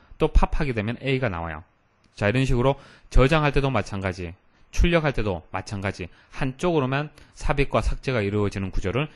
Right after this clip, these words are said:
스택이다, 그렇게 얘기를 하고요. 자, 여기서 하나 주의하셔야, 하셔야 될 점은, 어, 번지 개념으로 해서 데이터가 저장되는 것이 아니라 푸시 팝이라는 명령에 의해서 저장이 되죠.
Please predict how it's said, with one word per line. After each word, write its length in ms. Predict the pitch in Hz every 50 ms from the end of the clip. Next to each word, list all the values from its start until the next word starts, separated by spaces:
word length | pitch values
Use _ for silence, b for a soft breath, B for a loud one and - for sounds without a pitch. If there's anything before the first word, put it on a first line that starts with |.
| B B B
스택이다, 720 | B - - - - - 143 131 113 98 110 113 113 110 -
그렇게 240 | - - 110 - 101
얘기를 240 | 92 92 98 95 101
하고요. 420 | 110 - 101 90 87 101 143 170 - B B B B B B B
자, 140 | - 101 101
여기서 300 | 120 143 147 - 147 139
하나 240 | - 135 139 135
주의하셔야, 460 | 123 - - 123 127 123 113 - 127 113 110 - - -
하셔야 340 | - - - - - 151
될 140 | 127 117 101
점은, 300 | - 98 95 120 139 113 - B B B B B B
어, 160 | B 92 87
번지 400 | - - 147 165 185 175 185 180
개념으로 380 | 151 160 147 151 151 147 143 127
해서 140 | 113 135 127
데이터가 420 | - - 98 101 - 135 131 120
저장되는 420 | 107 107 117 113 110 113 113 113
것이 160 | 110 120 - 104
아니라 340 | 92 98 101 90 85 82 b b b b b b -
푸시 360 | - - 208 190 - - 165
팝이라는 500 | - - - - 175 160 151 147 147 139
명령에 280 | 104 95 104 117 120 113
의해서 220 | 92 87 - 113
저장이 300 | - 107 95 110 101 90
되죠. 420 | 82 90 85 - - 82 78 85